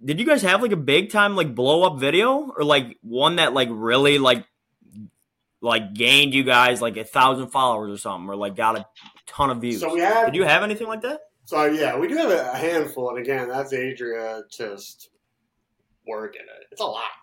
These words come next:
Speaker 2: Uh, I think, like,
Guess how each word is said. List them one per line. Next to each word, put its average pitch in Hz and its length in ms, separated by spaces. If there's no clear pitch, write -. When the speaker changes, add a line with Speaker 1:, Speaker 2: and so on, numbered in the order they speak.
Speaker 2:
Uh, 127 640
I 131 100
think, 180 220
like, 151 260